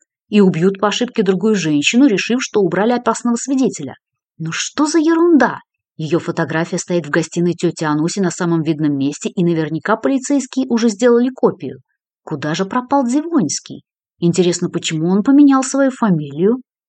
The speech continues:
Олеся подозревала, что их агентство занимается какими-то опасными делами.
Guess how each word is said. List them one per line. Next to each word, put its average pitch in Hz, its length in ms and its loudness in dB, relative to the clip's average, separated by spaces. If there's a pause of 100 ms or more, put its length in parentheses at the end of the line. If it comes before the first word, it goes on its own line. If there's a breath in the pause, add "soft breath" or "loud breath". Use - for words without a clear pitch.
Олеся 156 340 -4
подозревала, 226 640 0
что - 180 -6
их 147 120 -4
агентство 165 460 -2
занимается 160 540 -2
какими-то 165 440 -4
опасными 190 440 -4
делами. 185 480 -4